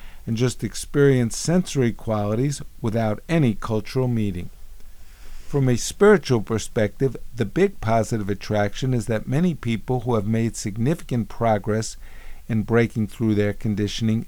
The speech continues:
testify that there is a higher form of consciousness underlying our culturally conditioned forms of experience.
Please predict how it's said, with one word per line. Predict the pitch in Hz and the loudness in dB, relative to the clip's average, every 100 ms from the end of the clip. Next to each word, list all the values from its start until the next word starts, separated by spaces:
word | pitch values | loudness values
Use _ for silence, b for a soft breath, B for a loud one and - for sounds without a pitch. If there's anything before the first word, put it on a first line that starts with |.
| - | -2
testify | - 156 - 123 - 104 110 | 2 2 2 -4 0 2 2
that | 110 - | -2 -2
there | 113 | -2
is | 110 104 | -2 -2
a | 92 | -6
higher | - 170 190 147 | -2 0 0 -2
form | - 123 120 | -2 0 0
of | 110 - | -2 -4
consciousness | - 120 104 110 - 123 120 - B B B B B - | -2 -2 -2 -6 -4 -2 -2 -4 B B B B B 2
underlying | 165 151 123 104 107 117 | 4 6 6 6 4 2
our | - 110 104 | 0 -2 -2
culturally | - 127 127 - 131 135 | 0 2 2 0 2 2
conditioned | 131 127 113 101 - 120 107 | 2 0 0 0 0 -4 -2
forms | 101 98 104 - | -2 -2 -2 -4
of | 131 | -6
experience. | - - 156 139 90 - - | -6 -6 -2 -2 -4 -8 -12